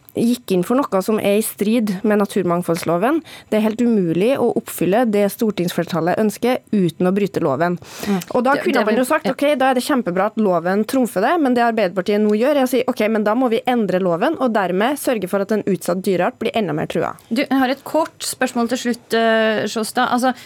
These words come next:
Speaker 2: det jeg tenkte at, eh, forslaget det kom med ville skape ro i rovdyrdebatten. Har det oppnådd, eh,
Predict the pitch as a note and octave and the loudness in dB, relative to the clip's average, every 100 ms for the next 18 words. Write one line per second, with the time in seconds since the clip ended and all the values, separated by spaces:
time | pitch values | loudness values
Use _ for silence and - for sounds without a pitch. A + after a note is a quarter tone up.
0 | - A#3+ C#4 C4+ - B3 - A#3+ - A3+ | -6 0 0 0 0 -2 0 -4 -2 -4
1 | - A#3 - B3+ - F3+ G#3 G3 F#3+ F#3 | 0 -2 -2 -4 -4 -4 -2 -4 -4 -4
2 | F#3 F#3+ F#3+ F#3 E3 A3 G#3+ A3+ F4 D#4+ | -4 -2 -2 -2 -2 -2 -2 -4 -4 -2
3 | A#3 B3 B3 G#3 F3 F3+ F3+ F3+ F3+ F3+ | 0 2 2 0 0 -2 -2 -2 -2 -2
4 | F#3+ G3+ C4 D#4+ C4 C4 - - B3+ A#3 | -2 -4 -4 -2 0 0 -4 -4 -6 -2
5 | C4 C4 | -2 0